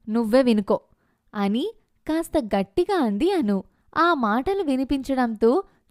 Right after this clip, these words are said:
చాక్ పీస్తో ఆమెని కొట్టింది టీచర్. మైథిలి నిజంగానే రామ్ని మర్చిపోతుందా? ఇండోర్ క్విజ్ కాంపిటీషన్ ఎలా ఉండబోతోంది? అందులో పార్టిసిపేట్ చేయడానికి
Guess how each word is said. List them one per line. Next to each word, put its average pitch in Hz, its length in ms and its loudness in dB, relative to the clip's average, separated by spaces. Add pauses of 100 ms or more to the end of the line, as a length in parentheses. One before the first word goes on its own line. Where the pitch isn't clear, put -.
(160)
చాక్ 339 320 0
పీస్తో 269 480 -2 (220)
ఆమెని 254 380 -2
కొట్టింది 214 460 0
టీచర్. 226 440 0 (440)
మైథిలి 370 760 0
నిజంగానే 320 920 -2 (260)
రామ్ని 202 320 0
మర్చిపోతుందా? 240 920 2 (520)
ఇండోర్ 370 420 0
క్విజ్ 415 260 0
కాంపిటీషన్ 311 800 0 (140)
ఎలా 202 380 0
ఉండబోతోంది? 277 880 0 (360)
అందులో 453 540 0
పార్టిసిపేట్ 349 720 -2
చేయడానికి 277 680 0